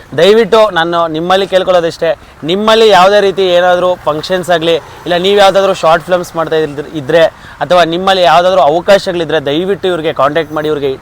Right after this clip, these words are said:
ತಲುಪಿಸಿ. Because, ಆ, ಒಂದು ಏನಪ್ಪ ಅಂದ್ರೆ ಯಾರಾದ್ರೂ ಒಬ್ರು ಸಾಧನೆ ಮಾಡ್ತಿದ್ರೆ ಅಥವಾ ಯಾರಾದ್ರೂ ಒಬ್ರು ಕಷ್ಟಪಡ್ತಿದ್ರೆ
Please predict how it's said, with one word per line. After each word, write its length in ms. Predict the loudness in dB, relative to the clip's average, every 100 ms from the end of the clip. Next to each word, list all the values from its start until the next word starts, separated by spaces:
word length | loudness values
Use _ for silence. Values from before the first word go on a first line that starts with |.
| -4
ತಲುಪಿಸಿ. 460 | -4 -2 -4 -4 -4 -14 -10 -2
Because, 340 | 2 2 0 -12 -20 -2 2
ಆ, 260 | 6 4 2 -4
ಒಂದು 580 | -2 2 2 2 0
ಏನಪ್ಪ 420 | 0 2 2 2 2
ಅಂದ್ರೆ 220 | 2 4
ಯಾರಾದ್ರೂ 400 | 4 4 4 2
ಒಬ್ರು 160 | 0
ಸಾಧನೆ 420 | -4 0 2 2 2
ಮಾಡ್ತಿದ್ರೆ 460 | 0 0 0 2
ಅಥವಾ 300 | 2 2 0
ಯಾರಾದ್ರೂ 360 | 2 2 2 2
ಒಬ್ರು 140 | -4
ಕಷ್ಟಪಡ್ತಿದ್ರೆ 880 | -2 -2 0 0 2 0 0 0 2